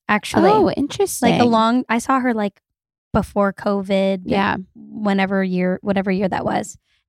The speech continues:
Speaker 1: And I knew I liked her. My sister liked her. And there's a few songs that I was like, "Oh, these are good." But I never actually put in the time to, like, listen to a couple albums.
Speaker 2: Right.
Speaker 1: And I saw her at Outside Lands in twenty nineteen.
Speaker 2: Okay.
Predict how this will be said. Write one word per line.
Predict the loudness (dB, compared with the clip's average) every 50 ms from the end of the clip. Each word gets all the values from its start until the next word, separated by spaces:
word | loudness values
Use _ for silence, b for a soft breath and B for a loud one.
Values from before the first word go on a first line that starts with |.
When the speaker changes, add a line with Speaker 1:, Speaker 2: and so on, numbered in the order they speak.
| _ _ 0
Speaker 1:
And | 2 4 4 4 2 0 -2 -4 -4 0
I | 2 2 4
knew | 4 4 4 4 4 4 4
I | 2 2
liked | 2 0 0 -2 -4 -4
her. | -2
My | 0 0
sister | 0 -2 -2 -4 -4 -2 -2 -2 0 0
liked | 0 0 -2 -2 -2
her. | 0 0
And | 0 2
there's | 0 0 -2
a | -2
few | -2 -2 -2
songs | 0 0 0 0 0
that | 0
I | 0
was | 0 -2
like, | -2 0 0
"Oh, | 0 2
these | 2 0 0
are | -2 0
good." | 0 0 0 2
But | 2 2
I | 2 2
never | 2 2 0 0
actually | -2 -4 -4 -4 -4 -4
put | -2 -2 -2 0
in | 0 0
the | 0
time | -2 0 0 0 0
to, | 0 0
like, | -2 -2 -4
listen | -4 -6 -4 -2 0
to | 0 0
a | 2
couple | 2 2 2 2 2
albums. | 2 0 2 2 2 4 4 4 2
Speaker 2:
Right. | 2 2 0 0 -4 -8 b b b b b b b
Speaker 1:
And | 0 2
I | 2 2
saw | 2 2 2 4
her | 4 2
at | 0
Outside | 0 -2 -2 0 0 0 0
Lands | 2 2 2 2 2 2 0 -2 -4 -6 -10 -12 -14 _ -2
in | -2 -2 -2 _ -10
twenty | -6 -2 0 2 2 2 2 0 0
nineteen. | -2 -4 -6 -8 -10 -6 -2 2 2 4 4 4 4 2
Speaker 2:
Okay. | 2 2 0 -2 -4 -4